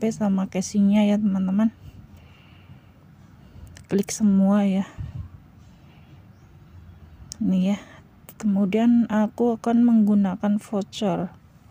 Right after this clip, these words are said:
Ini ya, mumpung ada voucher gratis ongkir sama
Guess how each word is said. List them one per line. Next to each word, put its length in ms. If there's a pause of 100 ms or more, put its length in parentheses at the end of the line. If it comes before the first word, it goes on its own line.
(2250)
Ini 200 (120)
ya, 80
mumpung 400
ada 400
voucher 840 (840)
gratis 320
ongkir 560
sama 720